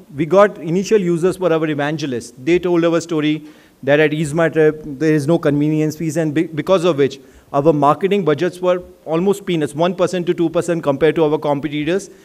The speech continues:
yet we were growing faster than them. The lesson which we learned was, during this process,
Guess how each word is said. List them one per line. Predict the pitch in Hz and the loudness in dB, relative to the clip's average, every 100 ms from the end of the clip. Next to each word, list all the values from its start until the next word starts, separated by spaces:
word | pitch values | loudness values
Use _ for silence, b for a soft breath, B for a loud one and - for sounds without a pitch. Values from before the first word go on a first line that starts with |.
| b b | b b
yet | 120 208 233 | 0 0 2
we | 180 | 0
were | 170 165 | 0 0
growing | 156 156 | 0 -2
faster | 151 127 120 139 | -2 -4 -4 -6
than | 117 110 | -6 -6
them. | 98 90 92 _ _ _ _ _ _ b b b b b b _ - | -8 -10 -14 _ _ _ _ _ _ b b b b b b _ -2
The | 156 | 4
lesson | 190 196 254 247 | 4 6 4 4
which | 233 | 2
we | 214 214 | 0 2
learned | 185 196 | 4 2
was, | 170 156 156 - | 4 4 2 -2
during | 143 135 170 | -6 2 2
this | 160 170 | 2 -2
process, | 175 147 - 156 156 | 0 0 0 -6 -8